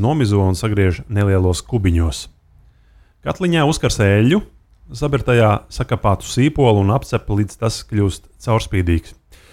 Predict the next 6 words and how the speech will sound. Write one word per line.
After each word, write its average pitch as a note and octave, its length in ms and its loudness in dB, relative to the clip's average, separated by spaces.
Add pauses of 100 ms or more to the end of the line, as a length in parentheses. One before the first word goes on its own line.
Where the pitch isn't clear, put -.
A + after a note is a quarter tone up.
(200)
Pievieno C3+ 400 2
ingveru, F#3 400 2 (240)
kariju, C#3 560 4
kurkumu, D#3 560 0 (320)
malto A2 400 2
koriandru B2+ 640 2